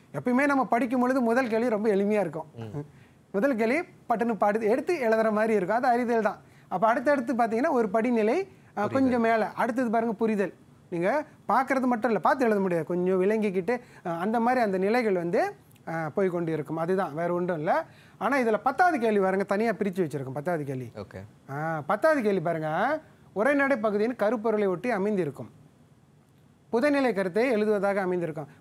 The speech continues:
Speaker 1: பத்தாவதாக ஒரு கேள்வி கேட்பாங்க. முதல் பகுதியில, ஆ, கடைசி கேள்வி வந்து பத்தாவது கேள்வி. ஓகே. இந்த பத்தாவது கேள்வி வந்து பாத்தீங்கன்னா உரைநடையில கொடுத்த அந்த கருப்பொருள் பத்தி தான் அங்க பேசியிருப்போம்.
Speaker 2: ம்.
Speaker 1: ஆனா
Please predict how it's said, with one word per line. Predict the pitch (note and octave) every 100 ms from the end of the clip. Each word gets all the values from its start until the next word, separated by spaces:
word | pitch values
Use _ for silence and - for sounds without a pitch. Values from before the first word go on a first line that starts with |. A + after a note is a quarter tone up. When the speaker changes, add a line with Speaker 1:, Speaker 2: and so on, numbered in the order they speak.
| -
Speaker 1:
பத்தாவதாக | A#3 D4 C#4+ A#3
ஒரு | B3 G#3
கேள்வி | F3 F3+ D3+
கேட்பாங்க. | C3+ C#3+
முதல் | D#3+ G3+ G3+
பகுதியில, | F3+ E3 F3 D4+ F4 - -
ஆ, | F3+ F3
கடைசி | G3+ G#3 G#3
கேள்வி | F3 D#3+
வந்து | E3 A#3 G3 D3+
பத்தாவது | D#3 F#3 D#3+
கேள்வி. | C#3 B2 A#2+ - C3
ஓகே. | - - -
இந்த | F#3+ F3+
பத்தாவது | A3 D#4 D4
கேள்வி | G#3 F#3+ F#3+
வந்து | F3+ D#3+ D#3
பாத்தீங்கன்னா | C#3+ C#3 F3 A#3+ C#4+ - - - _ _ -
உரைநடையில | A#3 D4+ C#4+ C4 B3 A#3 A3 A3 G#3+
கொடுத்த | A3 G#3
அந்த | G#3+ G#3
கருப்பொருள் | G#3 A3 G#3+ A3+
பத்தி | G3 F#3+
தான் | G#3 C#4+
அங்க | A#3 A3+
பேசியிருப்போம். | G#3+ G#3 C#3+ B2 - -
Speaker 2:
ம். | A2
Speaker 1:
ஆனா | F#3 G3 D#3 E3+ F#3 F#3+